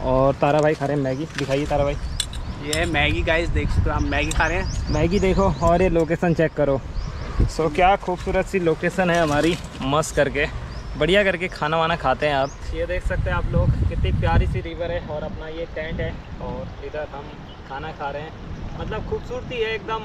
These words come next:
Speaker 1: मस्त, मज़ेदार वाली खूबसूरती है ना। कभी आप लोग भी आओ, feel करो। आप लोग आ सकते हो इधर, comment box में पूछ लेना किधर जाना है करके, guide कर दूंगा अच्छे से, ठीक है। बाकी आप लोगों को पता ही है, मज़े से आओ, खाओ, ऐश करो इधर बढ़िया करके।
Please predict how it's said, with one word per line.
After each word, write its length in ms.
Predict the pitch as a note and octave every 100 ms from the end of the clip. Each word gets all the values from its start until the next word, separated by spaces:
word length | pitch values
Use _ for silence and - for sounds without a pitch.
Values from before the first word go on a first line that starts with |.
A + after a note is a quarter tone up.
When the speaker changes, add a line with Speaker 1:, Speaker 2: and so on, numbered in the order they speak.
| G3+
Speaker 1:
मस्त, 360 | G#3 F#3+ - -
मज़ेदार 480 | E3+ G3 G3+ G3 F#3+
वाली 200 | D#3 E3+
खूबसूरती 500 | E3+ - F3+ E3+ F3
है 100 | F3
ना। 140 | F3+ - - - -
कभी 180 | E3 G3+
आप 200 | F#3 F#3
लोग 160 | G3 G3
भी 80 | G3
आओ, 200 | F#3 G3
feel 300 | - F#3 G3
करो। 260 | F3+ F#3 E3
आप 200 | E3 F3+ A3
लोग 140 | B3
आ 80 | A#3+
सकते 280 | B3+ B3 B3+
हो 100 | A#3
इधर, 180 | G#3+ A#3
comment 280 | G#3 G#3 A3
box 220 | G#3+ G#3+
में 100 | A3
पूछ 240 | G#3+ G#3+ G#3+
लेना 200 | G#3+ G#3+
किधर 280 | G3+ G3
जाना 260 | F#3 F#3 F#3
है 60 | F3+
करके, 340 | E3+ F3+ F#3 F3 - -
guide 260 | D#3 E3 -
कर 120 | D#3+
दूंगा 260 | E3 E3+
अच्छे 240 | E3 - F3
से, 160 | F3
ठीक 180 | E3+ E3+
है। 100 | G3+ - - - - - - -
बाकी 400 | D3 D#3 F3+ F#3+
आप 180 | E3+ E3+
लोगों 180 | E3+ E3+ E3+
को 60 | F3+
पता 120 | E3+
ही 100 | E3+
है, 160 | D#3+ E3+ - D3
मज़े 180 | D#3 D#3+ E3+
से 60 |
आओ, 220 | D3+ D#3 E3+ - -
खाओ, 220 | C#3 D#3+ F3 E3 -
ऐश 180 | D3 -
करो 220 | D#3 D#3
इधर 180 | D#3 D#3 - - - - -
बढ़िया 220 | D3 E3 D#3+
करके। 260 | C#3+ B2+